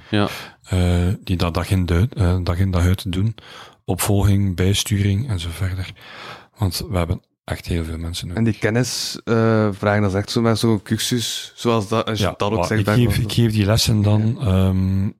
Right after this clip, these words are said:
Speaker 2: de structuur van de lokale politie,
Speaker 3: Mhm.
Speaker 2: de structuur van de federale politie,
Speaker 1: Mhm.
Speaker 2: takenpakket lokaal, takenpakket federaal.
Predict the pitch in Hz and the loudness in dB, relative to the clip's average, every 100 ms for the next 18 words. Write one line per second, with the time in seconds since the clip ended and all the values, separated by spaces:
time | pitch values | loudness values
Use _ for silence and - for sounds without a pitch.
0 | _ 127 87 90 90 - - 90 110 110 | _ -8 -4 -2 -2 -2 -4 0 2 2
1 | 117 - - 92 90 101 - 104 104 104 | 2 0 -2 -4 0 -2 0 -2 -2 -2
2 | 101 - 104 113 135 - 101 92 90 - | -4 -4 -2 -2 -4 -6 -4 -2 -2 -4
3 | 98 98 98 98 - 92 110 110 104 - | -2 0 -2 -4 -6 -4 -2 -4 -8 -18
4 | - - _ 101 104 - 98 - 98 95 | -20 -20 _ -2 -2 -4 -4 -2 -2 -2
5 | 95 - 95 95 95 - 87 - - 87 | -2 0 -2 -2 -4 -6 -6 -8 -6 -4
6 | 92 - - 92 92 90 92 | -4 -4 -4 -2 0 -2 -4